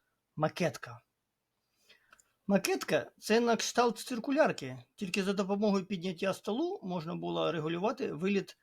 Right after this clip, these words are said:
пили над столом. З чого виникла така ідея, ви спитаєте?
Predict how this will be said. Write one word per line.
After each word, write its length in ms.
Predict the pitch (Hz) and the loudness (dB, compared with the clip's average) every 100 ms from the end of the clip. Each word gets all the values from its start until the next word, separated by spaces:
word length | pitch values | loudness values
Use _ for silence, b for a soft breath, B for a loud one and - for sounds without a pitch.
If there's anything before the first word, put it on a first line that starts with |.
| _ _ _ | _ _ _
пили 440 | 180 185 233 247 - | 0 4 4 2 -4
над 220 | 175 170 | -8 -8
столом. 460 | - 165 123 113 - _ _ _ _ _ _ _ | -8 -8 -6 -8 -12 _ _ _ _ _ _ _
З 120 | - - | -8 0
чого 340 | 320 311 233 | 4 8 10
виникла 680 | 220 214 202 196 190 196 - _ - - - _ | 10 6 4 2 2 2 -2 _ -20 -20 -20 _
така 240 | 175 165 180 | -4 2 2
ідея, 460 | 165 151 131 127 - _ _ _ _ 349 | 2 -2 -6 -12 -16 _ _ _ _ -14
ви 140 | 170 | -12
спитаєте? 580 | - 151 143 123 - | -8 -6 -4 -6 -8